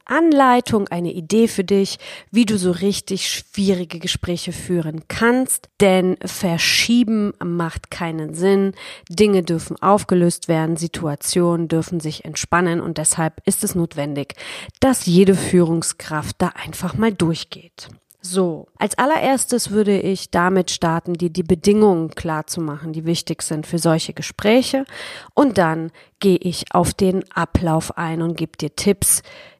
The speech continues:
wie du dieses Gespräch aufbauen kannst für dich. Dann würde ich sagen, let's go. Und all diese Tipps beruhen natürlich, ähm,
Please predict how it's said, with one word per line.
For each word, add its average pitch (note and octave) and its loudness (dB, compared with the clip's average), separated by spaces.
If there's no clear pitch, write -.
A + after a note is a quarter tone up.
wie G3+ 2
du F#3 0
dieses D#3 -4
Gespräch D#3 -2
aufbauen D3+ 2
kannst - -8
für D3 -6
dich. - -14
Dann G#3 0
würde A#3 2
ich - -4
sagen, F3+ -2
let's F#3 -2
go. C#3+ -8
Und G#3 0
all D4+ 4
diese B3+ -2
Tipps - -4
beruhen G#3 0
natürlich, F#3+ -2
ähm, F3+ -6